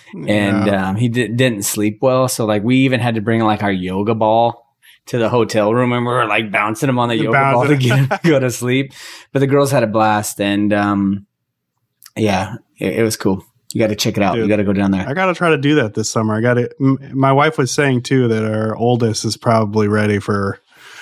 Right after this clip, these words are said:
Speaker 2: something like Harry Potter. So
Speaker 1: Yeah.
Speaker 2: I hope so. She's a little nervous Nelly when it comes to new movies. So
Speaker 1: I think the, especially the first one, I think she'll be fine with, you know?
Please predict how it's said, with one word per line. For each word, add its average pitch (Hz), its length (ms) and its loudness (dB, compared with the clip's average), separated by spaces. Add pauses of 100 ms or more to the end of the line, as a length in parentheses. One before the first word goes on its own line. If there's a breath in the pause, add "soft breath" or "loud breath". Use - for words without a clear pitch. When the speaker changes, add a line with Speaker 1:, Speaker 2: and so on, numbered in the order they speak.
(160 loud breath)
Speaker 2:
something 113 340 -2
like 104 220 0
Harry 104 220 0
Potter. 98 400 -2
So 98 400 -6
Speaker 1:
Yeah. 98 320 0
Speaker 2:
I 156 80 2
hope 160 200 0
so. 107 360 -2
She's - 220 -2
a 160 80 4
little 156 220 4
nervous 127 380 2
Nelly 123 340 2
when 110 160 -2
it 107 100 -6
comes 110 260 -4
to 110 140 -4
new 110 160 0
movies. 107 420 -2
So 98 360 -8 (140)
Speaker 1:
I 208 80 0
think 339 220 0
the, 170 240 -2
especially 247 520 0
the 156 120 2
first 147 340 0
one, 104 200 0
I 104 100 0
think 107 240 0
she'll 110 160 0
be 98 160 2
fine 92 340 -2
with, 90 280 -4
you 101 100 0
know? 98 340 -2